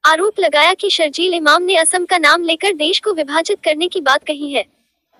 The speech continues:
दिल्ली पुलिस ने जैसे ही इमाम को गिरफ्तार किया, तो भाजपा नेताओं ने सोशल मीडिया पर केजरीवाल को घेरे लिया। उन्होंने कहा कि केजरीवाल ने इमाम को गिरफ्तार करने की चुनौती दी थी,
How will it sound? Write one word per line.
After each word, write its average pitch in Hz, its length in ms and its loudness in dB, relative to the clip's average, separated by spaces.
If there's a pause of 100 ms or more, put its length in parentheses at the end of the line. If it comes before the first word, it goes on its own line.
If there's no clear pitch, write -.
(680)
दिल्ली 392 260 0
पुलिस 392 360 -2
ने 392 120 2
जैसे 320 280 0
ही 392 220 -2
इमाम 320 280 2
को 381 140 -4
गिरफ्तार 311 500 0
किया, 269 280 -2 (120)
तो 403 80 0
भाजपा 349 460 0
नेताओं 311 360 2
ने 392 140 0
सोशल 370 380 -2
मीडिया 349 320 0
पर 370 160 -2
केजरीवाल 330 560 -2
को 392 140 -2
घेरे 320 300 -4
लिया। 240 240 -2 (1160)
उन्होंने 381 320 0
कहा 370 280 0
कि 427 160 -4
केजरीवाल 302 640 0
ने 349 140 0
इमाम 311 340 2
को 403 120 -4
गिरफ्तार 311 520 0
करने 339 300 -2
की 381 120 -4
चुनौती 320 440 0
दी 330 160 -6
थी, 311 220 -12